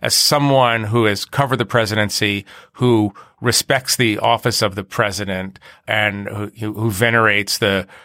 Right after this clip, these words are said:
the White House as a symbol of American,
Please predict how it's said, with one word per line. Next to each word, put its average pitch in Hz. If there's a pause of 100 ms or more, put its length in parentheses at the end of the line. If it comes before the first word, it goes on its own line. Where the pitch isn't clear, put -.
(180)
the 127
White 123
House 101
as 104
a 104
symbol 107
of 101
American, 104